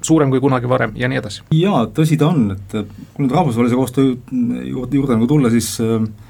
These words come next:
Speaker 2: siis kindlasti rahvus-, rahvusvahelisel koostööl kui sellisel on, äh, üks arengus üle-, üleüldse üks väga, väga oluline roll ja,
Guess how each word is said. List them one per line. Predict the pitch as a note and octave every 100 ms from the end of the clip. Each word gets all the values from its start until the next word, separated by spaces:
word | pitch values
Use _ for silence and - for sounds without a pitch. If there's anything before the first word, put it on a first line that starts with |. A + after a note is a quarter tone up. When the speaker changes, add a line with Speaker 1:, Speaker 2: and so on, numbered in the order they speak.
| - - - - -
Speaker 2:
siis | - A#2+ A2 -
kindlasti | - C3+ A#2+ - A#2+ A#2+
rahvus-, | D3 - B2
rahvusvahelisel | B2+ D3 B2 A#2 B2
koostööl | B2+ D3 - A#2 A2+
kui | A#2+
sellisel | A2+ D#3 A2+ A2+
on, | A2 G#2+ G#2+
äh, | A2+ A2+ A2+ A2+ A#2+
üks | A#2+ -
arengus | C3 A2+ G#2
üle-, | B2 C#3+ C3+
üleüldse | B2+ B2+ A#2+ - F#2
üks | G2 - -
väga, | G2+ G#2 G2+ G2 - - - - - - -
väga | G#2+ A2 G#2+
oluline | C3+ B2 G#2 G#2+
roll | G#2+ C3+ A#2 G2+ G2
ja, | G2+ G2